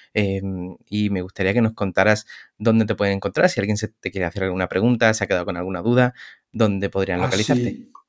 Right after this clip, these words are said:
Speaker 2: Sí, sí, me encanta además, o sea, me encantaría que me hagáis preguntas o críticas o comentarios. Yo tengo una cuenta de Instagram que diríamos que es arroba Víctor Amat cero uno.
Speaker 1: Ujú.
Speaker 2: Esta es mi cuenta de Instagram.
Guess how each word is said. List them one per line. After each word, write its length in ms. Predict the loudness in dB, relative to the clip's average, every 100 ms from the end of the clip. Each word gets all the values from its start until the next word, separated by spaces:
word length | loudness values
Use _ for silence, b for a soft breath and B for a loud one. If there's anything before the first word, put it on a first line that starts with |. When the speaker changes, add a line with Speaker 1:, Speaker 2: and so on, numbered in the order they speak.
| _ _ _ _ -12
Speaker 2:
Sí, 280 | -2 0
sí, 220 | 2 0 0
me 80 | -2
encanta 460 | -4 -6 -4 -4
además, 480 | -4 -4 -4 -4 -4
o 100 | -6
sea, 300 | -4 -4 -4
me 100 | -6
encantaría 580 | -8 -10 -10 -4 -2 -2
que 120 | -6
me 80 | -8
hagáis 180 | -8 -8
preguntas 540 | -8 -4 -4 -4 -8
o 80 | -8
críticas 500 | -8 -6 -6 -6 -8
o 40 |
comentarios. 600 | -8 -6 -6 -4 -4 -4 B B B B
Yo 80 | 0
tengo 140 | 2 2
una 160 | 0
cuenta 260 | -2 -2 -2
de 120 | 0
Instagram 800 | -2 0 2 2 2 -2 -8 -18 _
que 220 | -6 -2
diríamos 680 | -2 -2 -2 -2 -2 -4 -6
que 220 | -6 -4 -2
es 120 | -2
arroba 460 | -2 2 4 4
Víctor 320 | 2 2 0 0
Amat 260 | 0 -2
cero 220 | -2 0 4
uno. 460 | 6 6 4 -4
Speaker 1:
Ujú. 320 | -12 -10 -12 -18 _ _ _ _ _
Speaker 2:
Esta 220 | -6 -2
es 60 | -2
mi 60 |
cuenta 300 | -2 -4 -2
de 100 | 0
Instagram. 640 | 0 2 2 4 2 0